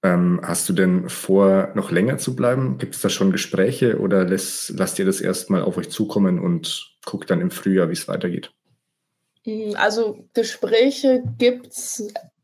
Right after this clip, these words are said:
Speaker 2: äh, oder gab's noch nicht. Da gibt's jetzt vermutlich eins dann nächste Woche. Und, ähm, ich bin gespannt, was kommt.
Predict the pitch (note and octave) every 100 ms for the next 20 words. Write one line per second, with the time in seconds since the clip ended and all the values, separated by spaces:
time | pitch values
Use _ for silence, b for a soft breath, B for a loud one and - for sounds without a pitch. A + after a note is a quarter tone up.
0 | - E3+ F#3+ F#3 F3 F3+ G#3+ A#3+ - A3+
1 | A#3 A#3 B3 D4+ - G#3+ - - B3 B3
2 | - A3 G3+ - G#3+ G3+ A#3+ B3+ A3+ G3+
3 | F#3 G3 - F#3 F#3 A3+ B3+ - G3+ G3
4 | G#3+ A#3+ C#4+ - B B B B _ -
5 | F3+ F3 F3 F3+ F3+ - _ _ F3 E3+
6 | D#3+ D#3+ E3 E3 - _ _ - G3 -
7 | A3 G#3+ G3+ G3+ - G3 A#3 A3+ F3+ F3+
8 | - - A3 F4 -